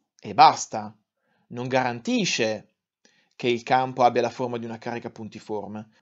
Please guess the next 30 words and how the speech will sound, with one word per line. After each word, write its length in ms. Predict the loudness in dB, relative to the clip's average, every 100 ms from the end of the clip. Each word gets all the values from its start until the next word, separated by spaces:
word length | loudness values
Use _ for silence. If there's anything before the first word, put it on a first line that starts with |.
| _ _
Però 300 | 6 6 6
comunque 480 | 2 2 0 -2
quindi 500 | -2 -4 -2 -4 -4 -10 -4
la 160 | -4
carica 680 | 4 4 4 2 -4 -6 -8 _
negativa 840 | -8 -4 -4 -4 -6 2 2 0 _ _ _ _ _ _ _ _ _ _ _ _ _ _ _ _ _ _ _ _ _
deve 420 | 0 6 6 6
mettersi 480 | 2 -2 -4 -6 -4
sulla 240 | -4 -4 -6
superficie. 600 | -6 -10 -6 -6 -6 -8
E 100 | -8
in 140 | -8
che 120 | -4
modo, 280 | -2 0 -2
ragazzi? 580 | -6 -6 -10 -10 -14 -14
Beh, 140 | -6 -6
in 80 |
un 80 | -4
modo 220 | -4 -4
molto 220 | -4 -6 -2
facile, 580 | -2 -2 -6 -8 -10 _ _ _ _
nel 180 | -10 -6
senso 300 | -4 -4 -6
che 100 | -2
ovviamente 480 | 0 0 -2 -2 0
la 80 | 0
presenza 480 | 0 -2 -4 -4 -6
di 120 | -6
un 160 | -10
più 300 | -4 -2 -2